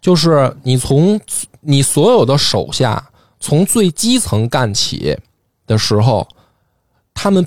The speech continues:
必须要在你直辖市下面当小弟，然后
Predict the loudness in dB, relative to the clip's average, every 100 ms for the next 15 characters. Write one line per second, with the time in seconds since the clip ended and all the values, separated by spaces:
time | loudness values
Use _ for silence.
0 | 0 0 2 0 2 2 2 0 0 -2
1 | -2 0 0 0 -2 -2 -2 0 -2 -4
2 | -4 -4 -4 -4 -6 -6 -8 _ _ _
3 | _ _ -6 -2 0 2 2